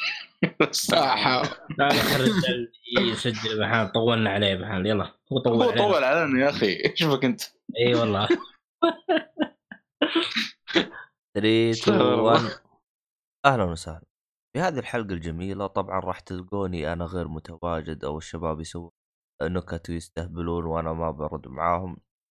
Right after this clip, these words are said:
Speaker 4: سبب في ذلك إنه الحلقة هذه أنا مسجلتها كنت تعبان جدا، درجة كانت حرارتي تسعة وثلاثين ونص. آه، و-، وعيال كانوا زعلانين إن أنا تأخرت، بس أنا ما قلت لهم أنا ليش تأخرت. أنا أصلا ما أدري كيف قمت أنا وسجلت معاهم الحلقة، والسبب في ذلك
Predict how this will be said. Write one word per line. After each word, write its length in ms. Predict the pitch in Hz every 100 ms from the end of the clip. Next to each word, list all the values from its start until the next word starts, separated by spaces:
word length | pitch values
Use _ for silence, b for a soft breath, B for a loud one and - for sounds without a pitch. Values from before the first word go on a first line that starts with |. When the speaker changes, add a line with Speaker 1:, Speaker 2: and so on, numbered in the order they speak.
| _ -
Speaker 4:
سبب 180 | 147 127
في 120 | 113
ذلك 420 | 98 113 107 101
إنه 140 | 90 82
الحلقة 540 | 80 104 95 92 98
هذه 200 | 90 82
أنا 100 | 80
مسجلتها 560 | 82 - 80 90 87 82
كنت 280 | - 80 -
تعبان 420 | 78 76 82 78
جدا، 440 | 82 78 71 69 71
درجة 240 | 80 76
كانت 340 | 78 - 80 -
حرارتي 680 | - 82 80 78 - 65 _ _ _ _ _
تسعة 80 | 80
وثلاثين 440 | 78 78 85 76
ونص. 480 | 73 76 76 - - _ _ _ _
آه، 500 | 90 92 92 92 92
و-، 360 | 92 92 92 - - -
وعيال 260 | 95 107 104
كانوا 560 | - 101 95 90 80 - - _
زعلانين 400 | 87 92 98 95
إن 80 | 85
أنا 180 | 87 85
تأخرت، 480 | - - - 92 78
بس 140 | -
أنا 100 | 92
ما 120 | 90
قلت 240 | 85 82 -
لهم 160 | 76
أنا 140 | 76 71
ليش 180 | 78 -
تأخرت. 580 | - - - - _ _ _ _ _ _
أنا 80 | 107
أصلا 160 | 107 110
ما 60 |
أدري 120 | 107
كيف 160 | 101 95
قمت 360 | 90 95 87 95
أنا 120 | 90
وسجلت 480 | 82 82 85 82 80
معاهم 280 | 76 71
الحلقة، 440 | 71 - 67 50 50
والسبب 420 | 85 - 104 98
في 160 | - 92
ذلك 560 | 90 98 98 98 -